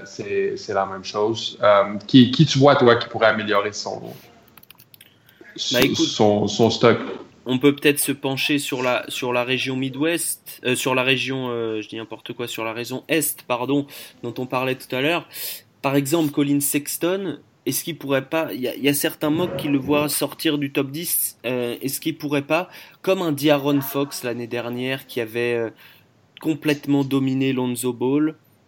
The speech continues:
Speaker 2: euh, est-ce qu'il pourrait pas faire monter sa cote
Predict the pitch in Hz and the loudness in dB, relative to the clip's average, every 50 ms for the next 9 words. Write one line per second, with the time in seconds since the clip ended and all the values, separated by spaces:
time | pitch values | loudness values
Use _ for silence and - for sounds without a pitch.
0 | _ _ _ _ _ _ - - - - 113 117 113 110 110 110 - - - 127 | _ _ _ _ _ _ -12 -10 -8 -6 -6 -4 -4 -4 -4 -6 -6 -6 -6 -6
1 | - - - 143 143 - 139 131 139 135 135 - 143 143 143 - 139 131 131 131 | -6 -4 -6 -8 -8 -6 -6 -2 -2 -2 0 2 0 0 0 -2 -2 -2 0 0
2 | 135 139 156 147 143 - 143 135 - 156 160 160 160 - | 0 2 2 2 2 2 0 0 2 2 0 0 0 -6